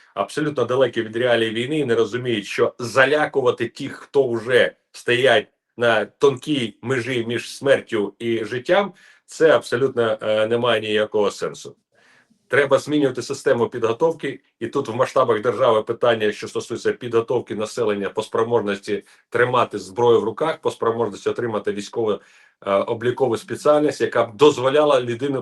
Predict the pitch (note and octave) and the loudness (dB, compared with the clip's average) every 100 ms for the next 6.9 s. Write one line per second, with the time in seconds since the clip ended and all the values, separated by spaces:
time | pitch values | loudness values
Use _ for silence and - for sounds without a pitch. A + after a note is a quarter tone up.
0 | - - A2+ B2 C3 G#2+ G#2+ A2 A2+ - | -6 -8 -2 -2 -2 -4 -2 -2 -2 -4
1 | A#2 G#2+ F2+ D2+ D2+ - _ _ _ _ | -4 -4 -4 -8 -14 -20 _ _ _ _
2 | _ - D3+ E3 - - _ - A2+ A2+ | _ -2 2 2 -2 -12 _ -4 0 0
3 | A2 - C3 D3 D3+ D3+ C#3+ B2+ A#2+ _ | 0 2 4 6 6 4 2 0 -2 _
4 | C3 C#3 C3 C3+ C#3+ C#3 B2 A#2 D3+ C#3 | 2 2 4 2 2 2 2 2 -2 0
5 | B2 C3+ C#3+ C3 C#3 A#2+ G3+ - C3 - | 0 0 0 0 0 2 2 2 -2 -2
6 | A#2 - D3+ - D3+ C3+ C3 C#3 | -6 -6 -4 0 2 2 2 0